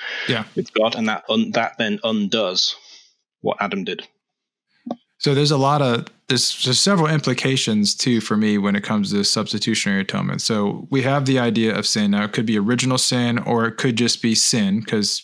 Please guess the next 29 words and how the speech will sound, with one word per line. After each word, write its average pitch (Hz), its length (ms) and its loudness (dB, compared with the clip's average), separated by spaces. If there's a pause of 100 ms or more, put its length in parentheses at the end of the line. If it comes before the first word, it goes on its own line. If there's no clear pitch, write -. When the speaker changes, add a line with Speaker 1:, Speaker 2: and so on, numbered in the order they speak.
(140)
Speaker 1:
there's 117 260 0
different 123 460 0 (300)
traditions, 107 440 0
right? 101 180 0
Like, 101 320 -2 (440)
um, 101 260 0
not 120 300 0
all 120 320 2
proponents 110 640 -4
of 107 120 0
substitutionary 107 680 -2
atonement 98 520 0 (640)
think 117 160 -2
that 101 120 0
you 110 140 2
need 110 160 4
to 107 60 0
have 101 200 -2
original 98 360 0
sin. 95 360 0
Like, 95 180 -2
there 101 100 -2
could 98 160 -4
just 92 200 -4
be 101 100 -2
the 98 200 -2
general, 101 440 -2
everybody 104 580 0
just - 340 -4